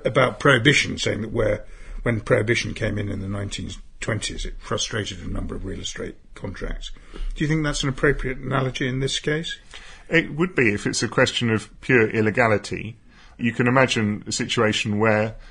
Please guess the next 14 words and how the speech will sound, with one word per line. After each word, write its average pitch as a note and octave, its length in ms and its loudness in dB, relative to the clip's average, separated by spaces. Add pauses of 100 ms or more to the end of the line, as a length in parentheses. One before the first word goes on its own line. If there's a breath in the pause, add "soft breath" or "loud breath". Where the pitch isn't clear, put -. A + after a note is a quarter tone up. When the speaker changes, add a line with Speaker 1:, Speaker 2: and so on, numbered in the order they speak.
Speaker 2:
for - 120 0
example, A2 640 2 (120)
betting G2 560 2
was G2+ 220 0
made G2 240 4
illegal G2 500 2
in G2+ 220 -2
the G2 80 2
U G2+ 160 0
K G2+ 440 0 (260 soft breath)
and G#2 160 -2
something G#2+ 360 0
had G#2 160 2
a G2+ 220 4